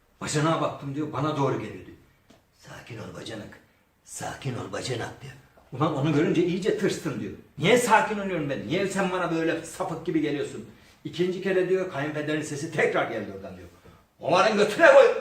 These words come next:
Elim, elim, ayağım, dizim boşandı bacanak. "Ne oluyor Allah'ını seversen?" "Sakin ol, sakin ol. Senin arabanın bagajını kastediyor bacanak." Ben bunu anlayana kadar öldüm öldüm dirildim. "Ulan," dedim, diyor,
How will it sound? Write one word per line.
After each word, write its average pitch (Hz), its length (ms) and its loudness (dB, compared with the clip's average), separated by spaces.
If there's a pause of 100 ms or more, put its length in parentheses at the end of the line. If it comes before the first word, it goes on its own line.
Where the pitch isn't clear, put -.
(1300)
Elim, 123 300 -8
elim, 143 320 -4
ayağım, 120 460 -2
dizim 135 300 -4
boşandı 123 440 -8
bacanak. 135 480 -8
"Ne 135 60 -6
oluyor 139 280 0
Allah'ını 131 500 -2
seversen?" 127 440 -8 (440)
"Sakin 117 540 -10
ol, - 120 -10 (300)
sakin - 520 -10
ol. - 140 -6 (720)
Senin 151 320 -6
arabanın 104 540 -12
bagajını 110 440 -10
kastediyor 95 640 -16
bacanak." 120 520 -12 (640)
Ben 151 240 -4
bunu 143 240 -4
anlayana 120 520 -4
kadar - 500 -12
öldüm 127 340 -2
öldüm 101 360 -10
dirildim. 104 500 -12 (540)
"Ulan," 135 300 -6
dedim, 156 280 -4
diyor, 127 160 -8